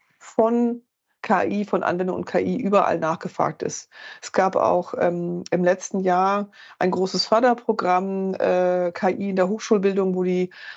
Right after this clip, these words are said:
Hochschulen nochmal explizit auch, äh, Förderprogramme erhalten haben, um neue K-I-Angebote sowohl an der Universität, aber auch in der Weiterbildung eben voranzubringen. Und da sind viele jetzt schon länger auf dem, äh, Weg.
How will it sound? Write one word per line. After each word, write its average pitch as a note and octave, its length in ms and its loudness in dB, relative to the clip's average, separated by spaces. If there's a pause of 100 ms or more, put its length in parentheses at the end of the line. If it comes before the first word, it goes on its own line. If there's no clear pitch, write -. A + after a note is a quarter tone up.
(120)
Hochschulen G#3 320 4
nochmal F#3+ 300 2
explizit - 600 -4
auch, F3 360 2
äh, F3 180 2
Förderprogramme F3+ 920 0 (360)
erhalten F#3+ 540 0
haben, F3 520 0 (420)
um B3 380 4
neue G#3+ 300 4
K-I-Angebote F#3 1400 0
sowohl F#3 340 -2
an F3+ 140 0
der F3 100 4
Universität, F3 580 0
aber F#3 220 2
auch F3+ 160 0
in F3 60 -2
der E3 100 0
Weiterbildung F3 560 0
eben E3+ 260 -4
voranzubringen. F#3 720 0
Und F3 140 -2
da F3 80 4
sind F3+ 300 -4 (100)
viele G#3+ 280 4
jetzt F#3 300 0
schon F3 200 0
länger F3 260 2
auf F3 140 -2
dem, E3+ 280 -4
äh, D#3+ 360 0
Weg. - 300 0